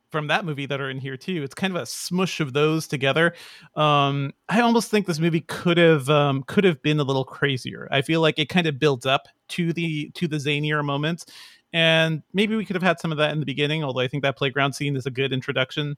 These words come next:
That was also in the trailer, and I think that, that always got a huge laugh from audiences. So, you know, I'm, I'm mainly taking away, like, really good feelings from this movie. I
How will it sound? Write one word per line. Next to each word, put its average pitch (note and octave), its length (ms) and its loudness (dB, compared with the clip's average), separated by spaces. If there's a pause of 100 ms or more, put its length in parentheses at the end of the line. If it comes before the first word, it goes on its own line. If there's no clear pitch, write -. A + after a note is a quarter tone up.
(100)
That C#3 80 -4
was C3 100 -6
also C3+ 240 -6
in C#3 160 -10
the C3 60 -10
trailer, C3 340 -6
and C3 80 -4
I B2 40 -8
think C3 260 -12
that, C#3 140 -10
that D#3+ 320 -2
always D3+ 300 -2
got C#3+ 180 -4
a - 20 -6
huge B2+ 200 -14
laugh A#2+ 280 -4
from A#2+ 140 -10
audiences. A2+ 520 -16
So, B2 160 -6 (540)
you F3 80 0
know, F#3 120 0
I'm, F3 380 -2
I'm E3+ 240 -2
mainly F#3 520 -4 (100)
taking E3+ 260 -2
away, C#3+ 220 0
like, C3+ 260 -2
really D3 300 -2
good D3 180 -2
feelings C#3+ 300 -2
from C#3 100 -6
this C3 160 -8
movie. C3 320 -4
I B2+ 160 0